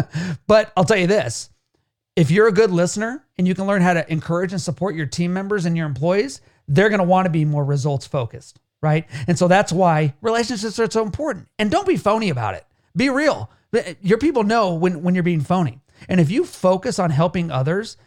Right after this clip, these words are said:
to develop their skills and getting better at what they do, they're gonna give you plenty of feedback. <laughs> And you know what?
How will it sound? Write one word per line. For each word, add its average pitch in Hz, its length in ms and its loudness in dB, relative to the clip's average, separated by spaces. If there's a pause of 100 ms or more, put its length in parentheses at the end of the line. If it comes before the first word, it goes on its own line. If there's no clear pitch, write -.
(140)
to 190 180 2
develop 160 440 2
their 151 360 0
skills 208 480 -4
and 165 120 -2
getting 160 260 0
better 156 360 0
at 165 120 -4
what 147 220 -6 (140)
they 151 220 2
do, 302 380 -2 (400)
they're 208 160 6
gonna 392 120 2
give 190 200 0
you 220 100 0
plenty 180 280 -2
of 135 60 -2
feedback. 151 580 0
<laughs> - 40 -4 (880)
And 214 180 4
you 214 60 2
know 226 100 2
what? 254 220 2